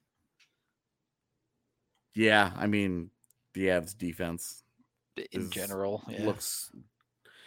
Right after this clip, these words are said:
Speaker 1: maybe a little deeper than we expected,
Speaker 2: Yeah.
Speaker 1: with Jacob McDonald looking as, and Justin Barron looking as good as they have.
Speaker 2: Both rolling up and showing out, yeah.
Speaker 1: Yeah, um, and then obviously, like, if Jack Johnson is just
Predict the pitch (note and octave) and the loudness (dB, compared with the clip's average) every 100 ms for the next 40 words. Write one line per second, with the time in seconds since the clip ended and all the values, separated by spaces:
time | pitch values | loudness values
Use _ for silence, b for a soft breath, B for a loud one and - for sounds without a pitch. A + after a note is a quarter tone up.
0 | b b - C3+ C3 B2+ B2 G#2 A#2 A2+ | b b 4 6 6 6 4 2 0 2
1 | B2+ A#2+ A#2 A#2 A2+ - B2+ A#2+ - C#3 | 2 2 0 0 -2 -6 -6 -6 -2 -4
2 | C#3+ C#3 - G#2 G2+ - A#2+ G#2+ G#2+ F#2 | -4 -8 -2 -2 -2 0 0 2 0 0
3 | F#2+ G#2 A2 G#2+ G2+ A2+ G#2+ G2+ - G#2+ | 0 2 2 0 -2 -2 -2 -4 -4 -2
4 | F#2+ G2 - G2+ E2 F#2 F#2+ F#2+ G#2 F#2+ | 0 -2 -2 -4 0 0 0 -2 -2 -4
5 | E2 F2 F2 E2+ - E2 F#2 G2+ F#2+ A2 | -4 -4 -4 -4 -4 -6 -4 -2 0 0
6 | - G#2 G#2+ A2 G#2 G#2 G#2 G2 A#2 G#2+ | -2 -2 2 2 2 0 -2 -6 -4 -2
7 | G#2 A2 B2+ A2 G#2+ A2+ b b b - | -2 -2 -4 -6 -8 -8 b b b 0
8 | G#2+ G2 G2 - G2+ G#2 G2+ F#2+ F#2+ F2 | 2 2 0 -4 2 6 6 4 0 -4
9 | _ _ _ _ G#2 G2+ G2 F2+ F2+ F#2 | _ _ _ _ -4 0 0 0 0 -2
10 | F#2 - F2+ F2 - - - - - - | -4 -4 -4 -4 -6 -12 -14 -16 -14 -8
11 | - F#2+ - E2+ F2 - E2 F2 - - | -6 -6 -6 -6 -6 -6 -6 -8 -8 -8
12 | - - | -8 -10